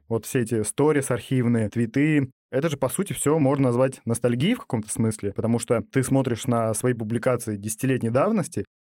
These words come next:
и вспоминаешь, какая хорошая жизнь была, когда ты учился в шестом классе, никаких проблем не было, и все было прекрасно. И вообще людям же свойственно цепляться за такие хорошие и прекрасные моменты. И вообще вот интересно, когда люди обращаются к ностальгии и насколько это необходимое чувство для человека.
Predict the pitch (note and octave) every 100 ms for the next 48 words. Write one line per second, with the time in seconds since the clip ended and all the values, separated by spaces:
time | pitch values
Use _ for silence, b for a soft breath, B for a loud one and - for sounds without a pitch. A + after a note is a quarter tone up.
0 | _ A#2+ A#2+ B2+ B2+ A2 B2 C3+ B2+ B2+
1 | B2+ A#2 G#2+ G3+ F#3 D#3+ C#3 A#2+ A2+ A2
2 | A#2 A2 A2 - A#2+ C3+ A#2+ G#2+ E3+ G3
3 | B2 G#2+ A#2+ - A2+ B2 G#3+ G#3 F#3+ F3+
4 | E3 D#3 B2+ A2+ - C#3 B2+ A2+ A#2+ C3
5 | G3 B3+ B2+ G#2 B2+ A#2+ - D#3+ F#3+ C3+
6 | C#3+ D3 C3 - D#3+ D3+ G#2+ - A#2 B2
7 | A2 G#2+ A2 - B2+ A2 - A#2+ C#3 C3+
8 | A#2+ A2+ - C3 B2 A#2 G#2+ A#2 C3 C3
9 | - A#2 A2 A#2+ F#3+ A3 A2 G#2 A#2 A2+
10 | - E3 C3+ A#2 C3+ E3 A#2+ A#2 B2 C#3
11 | B2+ A#2+ A2+ A#2+ C3 A#2 - A2+ - A2+
12 | C#3 G#3 C3 A#2 A#2 D3+ D#3+ C3 C3 A2+
13 | - C3+ C3+ D3 C3 D#3+ A#2+ - C#3+ -
14 | G#2 G#2+ - A2+ G#2+ G2+ G2+